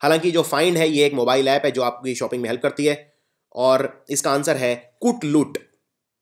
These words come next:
Kutlute। इनमें से कौन सा बैंक है जिसने स्पाइस डिजिटल, स्पाइस डिजिटल जो मोबाइल फ़ोन और दुनिया भर के जो दूसरे, अम, गैजेट्स हैं उनके लिए स्टोर हैं छोटे-छोटे,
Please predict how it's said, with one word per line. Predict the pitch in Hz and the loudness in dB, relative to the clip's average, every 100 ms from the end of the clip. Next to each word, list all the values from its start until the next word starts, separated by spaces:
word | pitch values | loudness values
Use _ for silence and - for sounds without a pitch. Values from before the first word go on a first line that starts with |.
| _ _ - | _ _ -2
Kutlute। | 226 214 143 131 101 - _ _ _ _ _ - _ _ _ _ _ _ _ _ _ 160 | -2 -2 -2 -2 -2 -8 _ _ _ _ _ -20 _ _ _ _ _ _ _ _ _ 0
इनमें | 214 233 | 4 4
से | 240 | 4
कौन | 214 220 | 2 2
सा | 214 | 2
बैंक | 143 160 180 | 2 2 2
है | 170 170 131 | 0 0 0
जिसने | 139 - 170 123 - _ | -2 0 2 2 -2 _
स्पाइस | - - 165 226 - | -4 0 2 2 2
डिजिटल, | 131 139 165 170 110 - - | -2 0 2 2 0 -4 -12
स्पाइस | - 151 202 | -2 2 2
डिजिटल | 156 180 185 | 2 0 2
जो | 180 180 | 2 2
मोबाइल | 143 135 156 | 2 2 2
फ़ोन | 160 156 156 | 2 0 2
और | 151 120 | 0 -2
दुनिया | 143 160 | 0 0
भर | 131 | -2
के | 127 143 143 - 127 | -2 0 -2 -4 -4
जो | 135 | -2
दूसरे, | 135 143 147 143 143 _ _ _ - | -2 -2 0 0 -4 _ _ _ -6
अम, | 123 123 120 117 - | -2 0 -2 -4 -10
गैजेट्स | 110 139 175 170 | -2 2 4 4
हैं | 170 | 2
उनके | 160 156 | 2 2
लिए | 165 | 2
स्टोर | 156 156 156 | 2 4 4
हैं | 156 | 2
छोटे-छोटे, | 151 139 147 151 151 | 0 -4 -2 -2 -4